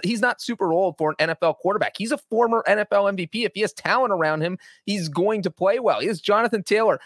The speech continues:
His offensive line is a thousand times better than what he had in Atlanta. The defense he has in Indianapolis is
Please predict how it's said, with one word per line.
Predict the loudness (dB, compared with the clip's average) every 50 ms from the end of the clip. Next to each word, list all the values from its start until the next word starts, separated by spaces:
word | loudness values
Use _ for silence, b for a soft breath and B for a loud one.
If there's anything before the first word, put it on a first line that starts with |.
| B B _
His | -4 -4 0 0
offensive | 2 2 4 2 2 0 0 0 0
line | 2 4 4 4 2 2 0
is | -2 0 0
a | 0 0 0 2
thousand | 2 4 4 2 2 0 -2 0
times | 2 2 2 0 0
better | 0 0 0 0
than | -2 -2 0
what | 0 0 0
he | -2 -4 -2 0
had | 0 2 2 2 0
in | 0
Atlanta. | -2 -2 -2 -2 0 2 2 0 0 B B B B B
The | -2 -2
defense | 0 -2 -2 -2 0 0 0 0 0 0
he | 0 0
has | 2 2 2 0
in | 0 -2
Indianapolis | -2 0 2 2 2 2 2 2 -2 -2
is | 0 -2 -2 -4